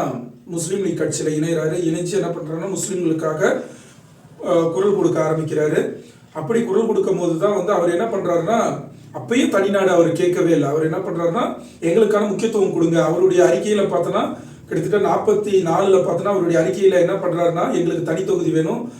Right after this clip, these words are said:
கிட்டத்தட்ட மூணில் ஒரு பங்கு வந்து, ஆ, ஆட்சி அதிகாரத்துல வந்து தொகுதிகள் வேணும்." இந்த மாதிரி அவருடைய கோரிக்கைகள் வந்து இருக்குது. அது எல்லாமே காங்கிரஸ் கட்சியால ஏத்துக்கப்பட்டாலும் தனி தொகுதிகள் வந்து முடியாது அப்படிங்கிற ஒற்றை கோரிக்கையில இருக்குது.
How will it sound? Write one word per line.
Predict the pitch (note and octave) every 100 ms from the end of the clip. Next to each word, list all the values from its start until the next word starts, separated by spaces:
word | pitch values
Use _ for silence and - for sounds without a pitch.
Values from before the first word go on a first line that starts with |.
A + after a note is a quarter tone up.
| - -
கிட்டத்தட்ட | - D#3 F#3+ G3
மூணில் | G3 A3 G3+
ஒரு | F3
பங்கு | F3 F3 G3
வந்து, | F#3+ E3+ F#3+ G#3 - - - -
ஆ, | E3+ E3 D#3 D3 C3+ B2+ - - - -
ஆட்சி | F#3+ G3+
அதிகாரத்துல | F#3+ F3 F3 E3
வந்து | E3 D#3+ F#3
தொகுதிகள் | G3 F3+ F#3+ F3+
வேணும்." | D#3+ D#3+ F3+
இந்த | E3+ F#3+
மாதிரி | G3+ G#3 G3
அவருடைய | F3 F3 F3 E3
கோரிக்கைகள் | F#3 F#3+ - D#3+
வந்து | D#3 D#3
இருக்குது. | F3 - - - - - - - -
அது | G3+ G#3+ G#3
எல்லாமே | G3 A3+ A#3
காங்கிரஸ் | B3 G#3 A#3 A3 -
கட்சியால | F#3+ A3
ஏத்துக்கப்பட்டாலும் | G#3 G3+ G3+ G3+ - F3 F#3+ -
தனி | - -
தொகுதிகள் | A3+ G#3+ G#3 F#3+
வந்து | E3+ E3+ G#3
முடியாது | F3+ F#3+ F#3+ F3+ F#3
அப்படிங்கிற | D#3+ E3+ E3
ஒற்றை | D#3+ E3 F#3+
கோரிக்கையில | F#3+ F#3 F3+ D#3+
இருக்குது. | D3+ C3+ C#3+ E3 -